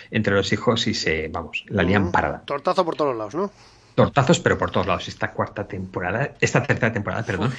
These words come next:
Speaker 1: es que ha
Speaker 2: tercera y
Speaker 1: empezado a lo
Speaker 2: cuarta,
Speaker 1: bestia.
Speaker 2: madre
Speaker 1: Y de hecho
Speaker 2: mía.
Speaker 1: cuarta, porque la siguiente serie de la que voy a hablar sí que va por la cuarta temporada, que es la de The
Speaker 2: Mm.
Speaker 1: Sinner, con Bill Pullman.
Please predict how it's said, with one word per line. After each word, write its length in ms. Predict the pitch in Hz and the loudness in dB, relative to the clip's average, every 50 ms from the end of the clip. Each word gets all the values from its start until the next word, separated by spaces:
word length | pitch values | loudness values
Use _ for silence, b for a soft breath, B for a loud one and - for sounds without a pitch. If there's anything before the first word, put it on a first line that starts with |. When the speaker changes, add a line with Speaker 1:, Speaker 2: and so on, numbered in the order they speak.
| B B B | B B B
Speaker 1:
es 140 | - - 123 | -6 -4 0
que 80 | 113 143 | 2 2
ha 40 | 147 | 4
Speaker 2:
tercera 100 | 135 143 | 4 4
y 40 | 123 | 2
Speaker 1:
empezado 140 | 123 127 135 | 2 4 4
a 40 | 139 | 4
lo 60 | - | 4
Speaker 2:
cuarta, 260 | 135 143 135 - 123 | 4 4 2 0 -2
Speaker 1:
bestia. 100 | 104 - | -6 -6
Speaker 2:
madre 260 | 117 131 139 131 123 123 | -4 -6 -6 -6 -2 2
Speaker 1:
Y 40 | 131 | 2
de 60 | 127 | 4
hecho 140 | 131 - 202 | 4 4 2
Speaker 2:
mía. 80 | 185 | 2
Speaker 1:
cuarta, 300 | 196 196 190 190 196 190 | 4 2 4 4 2 2
porque 160 | 185 101 - 98 | 2 2 2 2
la 80 | 90 | 0
siguiente 340 | 90 - 110 135 156 - 175 | 2 2 2 2 4 4 2
serie 260 | 165 - 175 151 151 151 | 2 4 4 4 6 6
de 40 | |
la 80 | 156 156 | 4 4
que 80 | 156 151 | 4 2
voy 80 | 156 151 | 2 2
a 40 | |
hablar 160 | 151 160 170 170 | 2 2 0 -2
sí 140 | - - - | -4 -10 -4
que 100 | - - | -2 0
va 180 | 117 151 170 | 2 2 2
por 120 | - 123 107 | 2 0 0
la 80 | 117 | 0
cuarta 240 | - - 107 - 101 | 0 -2 -2 -2 -4
temporada, 480 | 107 110 101 - 139 170 196 139 87 - | -6 -6 -2 -2 0 0 2 2 2 0
que 80 | - | 0
es 60 | 98 123 | 0 2
la 100 | 120 107 | 2 2
de 80 | 95 90 | 2 0
The 60 | 85 | -2
Speaker 2:
Mm. 20 | |
Speaker 1:
Sinner, 380 | - - 170 139 92 78 - - B B B B B B B | -2 0 0 0 0 -2 -4 -10 B B B B B B B
con 160 | - 110 95 | -2 0 2
Bill 200 | 95 113 113 113 | 4 2 2 4
Pullman. 440 | - 147 135 113 90 80 80 - B | 2 2 2 4 2 0 -2 -6 B